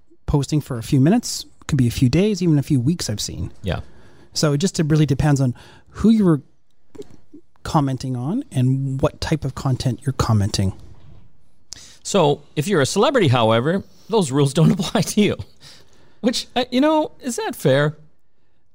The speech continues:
Speaker 1: Well, yeah, especially with some of these celebrities that have a very large platform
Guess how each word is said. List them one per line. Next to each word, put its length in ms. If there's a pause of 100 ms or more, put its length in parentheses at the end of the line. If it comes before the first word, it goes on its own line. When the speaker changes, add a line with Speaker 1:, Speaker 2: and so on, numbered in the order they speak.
(100)
Speaker 1:
Well, 200
yeah, 260
especially 380
with 200
some 480
of 40
these 140
celebrities 320
that 120
have 140
a 40
very 240
large 280
platform 540